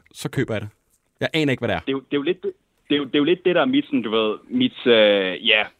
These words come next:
Speaker 2: øh, mit, min største udfordring. Det er jo sådan igen, jeg skal beskrive over for folk noget, de ikke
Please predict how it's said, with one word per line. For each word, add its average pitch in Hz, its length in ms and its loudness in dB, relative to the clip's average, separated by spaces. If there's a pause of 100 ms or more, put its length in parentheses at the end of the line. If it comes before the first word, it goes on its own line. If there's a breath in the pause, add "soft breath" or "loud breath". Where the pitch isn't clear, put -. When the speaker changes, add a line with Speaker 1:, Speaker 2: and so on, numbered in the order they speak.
(440)
Speaker 2:
øh, 120 200 0
mit, 131 280 -2
min 139 140 -2
største 143 340 0
udfordring. 117 500 -2
Det 113 60 4
er 123 40 6
jo 123 60 2
sådan 123 120 -4
igen, 120 220 0
jeg 120 100 2
skal - 140 -6
beskrive 151 460 -2
over 120 180 4
for 110 140 -20
folk 113 220 0
noget, 117 240 -2 (260)
de 117 160 -8
ikke 117 120 -8